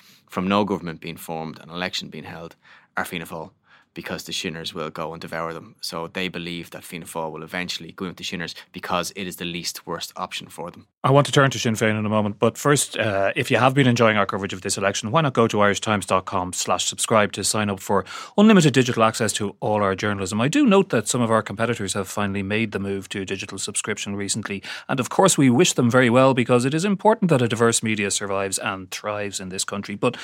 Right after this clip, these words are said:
Speaker 2: seriously, come on, there's no comparison between the range and quality of what you're gonna get from the Irish Times and from anyone else in Ireland. I think we can all agree here. <laughs> Uh, if you don't believe me, you can test that proposition for less than the price of a bag of crisps, because the first month costs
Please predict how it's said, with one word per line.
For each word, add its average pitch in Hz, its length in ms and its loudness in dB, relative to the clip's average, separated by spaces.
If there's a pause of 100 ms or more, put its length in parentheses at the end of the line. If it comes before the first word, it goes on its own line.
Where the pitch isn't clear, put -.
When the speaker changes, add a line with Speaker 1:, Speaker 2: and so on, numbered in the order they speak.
(160)
Speaker 2:
seriously, 107 480 2
come 107 160 -6
on, 101 80 -4
there's 101 180 -8
no 120 100 -2
comparison 101 540 -4
between 95 300 -8
the 92 80 -10
range 120 280 -2
and 87 140 -8
quality 95 380 -4
of 85 100 -14
what 98 140 -6
you're 98 60 -10
gonna 90 180 -12
get 92 180 -8
from 92 240 -10
the 87 80 -12
Irish 85 260 -10
Times 90 300 -8 (240)
and 90 240 -2
from 85 260 -4
anyone 87 360 -6
else 87 240 -6
in - 40 -8
Ireland. 87 360 -8
I 85 80 -12
think 90 180 -12
we 82 60 -12
can 90 160 -10
all 90 160 -6
agree 95 320 -6
here. 131 280 2
<laughs> - 40 4 (240)
Uh, 131 260 6
if 165 140 0
you 151 100 6
don't 185 180 6
believe 147 240 6
me, 135 100 6
you 113 120 4
can 113 140 -2
test 143 220 2
that 123 120 2
proposition 107 500 -2
for 110 140 -2
less 123 200 2
than 107 120 0
the 98 80 -2
price 110 300 -4
of 104 80 -8
a 101 60 -4
bag 123 180 4
of 110 80 -2
crisps, - 400 2
because 117 300 -2
the 120 240 -8
first 170 260 0
month 117 220 2
costs - 280 -2